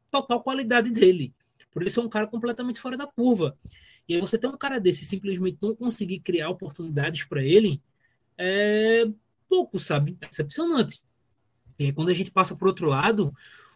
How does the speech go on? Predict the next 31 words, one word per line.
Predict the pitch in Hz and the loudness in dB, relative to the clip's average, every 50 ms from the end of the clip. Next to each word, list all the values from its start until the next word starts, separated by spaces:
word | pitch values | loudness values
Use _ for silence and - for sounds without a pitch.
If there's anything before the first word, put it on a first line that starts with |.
| _ _ | _ _
o, | - 151 160 170 170 170 170 190 208 175 | -2 0 4 4 6 6 4 2 0 -2
o | |
trabalho | 143 185 170 151 165 175 190 175 | 0 0 2 2 4 4 4 2
do | 180 - | 2 0
Pepe, | - 175 - 233 | 0 0 0 0
ele | 233 - | -2 0
consegue | - 240 196 233 226 - | -2 -2 -2 -2 -2 0
fazer | - 226 208 220 226 | 0 2 4 6 4
mais | 220 226 240 - - | 4 4 2 0 -2
com | - 311 | -4 -6
menos. | 277 240 220 220 202 156 135 - - - _ _ _ _ _ _ _ _ _ _ - | -2 -2 0 0 0 0 -2 -4 -6 -12 _ _ _ _ _ _ _ _ _ _ -14
É, | 127 120 117 | -12 -12 -10
o | 120 120 123 123 | -8 -8 -8 -8
Cruzeiro | - - 135 117 131 139 175 | -4 -4 -2 0 2 2 2
é | |
uma | 208 | 0
equipe | 208 202 190 - | -2 -4 -6 -8
extremamente | - - 208 202 208 196 196 - 202 | -4 -2 -2 -2 0 0 0 0 0
organizada, | 180 165 170 160 147 135 131 131 139 165 180 175 175 | -2 -2 -2 -2 -2 -2 -2 -2 0 0 0 0 -2
que | 147 170 151 | -4 -4 -4
consegue, | 170 160 139 - 160 160 170 160 - _ _ _ _ _ _ _ _ _ | -4 -4 -4 -4 -4 -4 -6 -6 -10 _ _ _ _ _ _ _ _ _
é, | - 143 156 160 160 | 0 2 2 2 4
diferentemente | 160 185 180 - 220 202 220 262 254 - 262 254 254 - - 240 | 2 0 2 4 4 4 4 2 2 0 0 0 -2 -2 -2 -4
do | 254 226 | 0 4
Grêmio, | 208 208 202 196 175 156 143 143 - _ | 4 6 6 6 4 2 0 -2 -6 _
sair | _ - - 208 202 208 247 247 | _ -8 -4 0 0 2 2 2
rapidamente | 247 277 277 - 254 226 254 233 208 185 180 180 - 190 | 0 0 -2 -2 -4 -4 -2 0 0 0 0 -2 -2 -2
da | 175 185 190 | -2 0 0
defesa | 180 180 - - - 208 220 247 226 | 0 0 0 0 0 2 2 2 0
pro | - 233 226 | 0 0 -2
ataque | 208 - - 180 170 - | 0 0 -2 -2 -2 -4